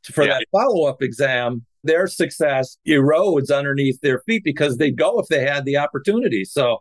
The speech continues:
Speaker 1: I think that's an exciting venture you got going there.
Speaker 2: Yeah, I'm very excited about that. I, that's, like, the biggest picture idea we're working on right now. I think that could really change a lot.
Speaker 1: Huge impact there. That's exciting. So,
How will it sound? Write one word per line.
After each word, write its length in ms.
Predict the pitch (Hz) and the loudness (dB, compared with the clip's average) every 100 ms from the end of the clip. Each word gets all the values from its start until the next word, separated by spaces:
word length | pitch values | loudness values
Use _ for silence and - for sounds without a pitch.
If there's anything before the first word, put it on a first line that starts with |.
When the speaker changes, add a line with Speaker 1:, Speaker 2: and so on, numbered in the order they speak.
| - | -2
Speaker 1:
I 100 | 143 | -2
think 260 | 160 165 | 0 -2
that's 220 | 143 139 151 | -2 -2 0
an 80 | |
exciting 540 | 143 - 151 156 156 120 | -4 0 -2 0 -2 0
venture 300 | 139 180 143 | -2 -2 -4
you 120 | 120 | -2
got 200 | 120 117 | 0 -2
going 220 | 107 101 | -2 -4
there. 100 | 95 - | -6 -4
Speaker 2:
Yeah, 200 | 113 98 - _ - | -2 -2 -4 _ -6
I'm 160 | 104 | -4
very 300 | 110 104 101 | -2 -2 -2
excited 260 | 90 98 87 | -4 -2 0
about 200 | 85 85 | 0 0
that. 160 | 87 | 0
I, 100 | - 110 | -2 -2
that's, 220 | 117 120 | -2 -2
like, 160 | 123 110 _ | -2 -4 _
the 340 | 107 101 95 87 _ | 0 2 0 -4 _
biggest 320 | 123 107 104 - | -2 0 -2 -2
picture 640 | - - - 95 90 90 - _ _ 98 | -6 -2 0 0 0 -2 -8 _ _ -4
idea 460 | 92 87 87 87 - | -2 0 0 -2 -4
we're 140 | - 90 | -2 0
working 260 | 82 - | 0 -2
on 120 | 65 65 | -2 -2
right 120 | 62 | -2
now. 220 | 62 98 | -2 -2
I 60 | 92 | -4
think 160 | 92 82 | -4 -2
that 140 | 80 | -2
could 120 | 82 - | -2 -6
really 300 | 92 82 71 - | -2 0 0 -2
change 400 | 87 64 65 - - _ - | -6 -6 -8 -8 -12 _ 0
a 60 | |
lot. 260 | 87 64 - _ - - | 2 2 -2 _ -16 -4
Speaker 1:
Huge 260 | 147 156 143 | 0 0 0
impact 440 | 147 135 117 - | -2 0 0 0
there. 180 | 113 110 - | -2 -2 0
That's 220 | 123 - | 0 0
exciting. 460 | 110 139 135 127 - _ | -4 0 0 0 -6 _
So, 520 | - 202 196 180 170 | -4 0 2 2 -2